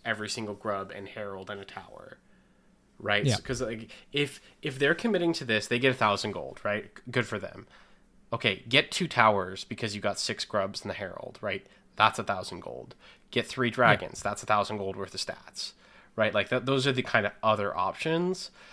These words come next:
Speaker 1: as well as, like, even if you're not a particularly good lane at using it, maybe tell your A D carry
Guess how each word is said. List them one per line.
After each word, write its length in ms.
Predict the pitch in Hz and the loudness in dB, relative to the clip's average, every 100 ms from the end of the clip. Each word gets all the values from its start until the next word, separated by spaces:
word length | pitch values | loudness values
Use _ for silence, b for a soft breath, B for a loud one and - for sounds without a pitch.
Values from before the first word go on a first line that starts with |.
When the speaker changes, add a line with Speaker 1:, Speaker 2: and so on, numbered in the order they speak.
| B B | B B
Speaker 1:
as 200 | 151 147 | 0 0
well 220 | 143 160 202 | 2 4 6
as, 260 | 202 196 | 4 4
like, 440 | 175 151 131 - - b b _ - | 4 4 4 0 -16 b b _ -4
even 320 | 170 180 220 | 2 6 6
if 180 | 214 - | 4 2
you're 220 | 156 113 | 0 2
not 360 | 110 110 135 160 | 6 6 6 2
a 40 | |
particularly 760 | - 127 - - - 170 165 131 | -4 -4 -6 -6 -6 -6 -4 -4
good 340 | 107 127 127 | 0 0 0
lane 640 | 120 104 107 113 135 143 139 | -2 -2 0 2 2 2 -2
at 240 | 104 85 | -8 -6
using 380 | 107 120 208 226 | -6 -4 -4 0
it, 220 | 262 311 _ _ _ _ | -2 -2 _ _ _ _
maybe 840 | - 247 277 285 294 294 294 277 269 | -6 -4 -4 -2 -2 0 0 0 -2
tell 200 | - 294 | 2 2
your 160 | 285 285 | 2 0
A 60 | 285 | -2
D 60 | |
carry 520 | 269 269 277 285 269 | 0 0 2 0 0